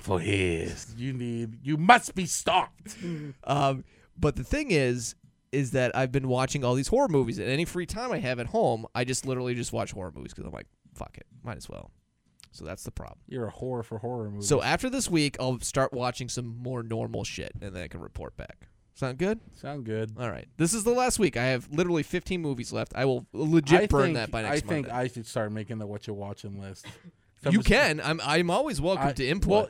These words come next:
Speaker 2: dude, if you put this as a doc again, like we used to.
Speaker 3: Fine, but then I, I put the doc and then I never look at it again.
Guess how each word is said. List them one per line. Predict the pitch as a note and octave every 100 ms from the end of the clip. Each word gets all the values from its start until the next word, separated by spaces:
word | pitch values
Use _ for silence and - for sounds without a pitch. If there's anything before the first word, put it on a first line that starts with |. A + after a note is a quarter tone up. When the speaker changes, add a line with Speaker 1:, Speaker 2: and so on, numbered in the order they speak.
| -
Speaker 2:
dude, | C#4 A3
if | D#3+ D#3+
you | G#3+ A#3+
put | - C#4
this | C#4+ B3
as | A3+ D#3
a |
doc | B2 A#2 D3+ A3 A#3
again, | D#3 B2 A2+ A2+
like | A#2+ C3 C3
we | B2
used | A2 A#2 D#3 -
to. | A#3
Speaker 3:
Fine, | F#3 A#3 C#3+ -
but | C#3+
then | D#3 F#3
I, | E3 -
I | C#3
put | G3+ A3+
the | C#3+
doc | C3+ C#3 -
and | B2+
then |
I | B2
never | B2 A#2+
look | A#2+ -
at | G2
it |
again. | C2 - A#1 -